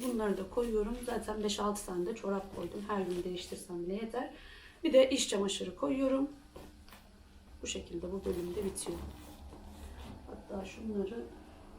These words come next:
şunun içine bile koyabilirim. Şöyle bir benim şu şekilde çantalarımla gelen torbalar oluyor. Bunlar çok iyi oluyor bunun için. Bunları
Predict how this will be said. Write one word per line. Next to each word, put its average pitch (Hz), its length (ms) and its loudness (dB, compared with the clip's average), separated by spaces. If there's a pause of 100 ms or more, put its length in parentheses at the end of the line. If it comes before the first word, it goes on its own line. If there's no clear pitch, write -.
(560)
şunun 196 240 -6
içine - 360 -2
bile 190 260 -2
koyabilirim. 175 480 -2
Şöyle 196 380 2
bir 202 160 4 (420)
benim 196 360 4 (280)
şu - 140 -6
şekilde 196 400 0
çantalarımla 196 720 4
gelen 196 320 2
torbalar 202 460 2
oluyor. 202 360 0
Bunlar 202 340 4
çok - 240 -8
iyi 180 100 0
oluyor 170 340 0
bunun 196 200 2
için. 208 240 -2 (760)
Bunları 202 280 4